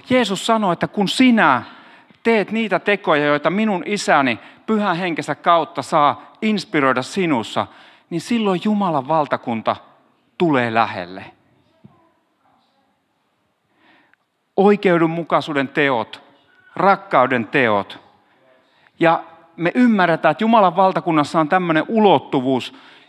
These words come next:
että se on jo nyt, muttei vielä. Koska me ei nähdä, me, me lauletaan täällä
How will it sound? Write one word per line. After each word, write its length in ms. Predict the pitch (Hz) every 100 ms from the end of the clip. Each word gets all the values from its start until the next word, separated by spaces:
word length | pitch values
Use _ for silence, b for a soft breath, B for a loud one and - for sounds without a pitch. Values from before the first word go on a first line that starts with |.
| B -
että 220 | 170 -
se 200 | 151 165 -
on 280 | 220 226 165
jo 120 | 147
nyt, 500 | 143 208 220 - - - _ _ _ _ _ -
muttei 580 | 175 185 - 147 120 113
vielä. 440 | 120 101 87 98 - _ _ _ B B B B B
Koska 240 | 196 -
me 120 | 202
ei 300 | - 254 247
nähdä, 520 | 196 220 185 147 135 113 - B B B B - _ - - - _
me, 180 | - 190 -
me 120 | 175
lauletaan 500 | 190 202 185 180 160
täällä 280 | 170 160 156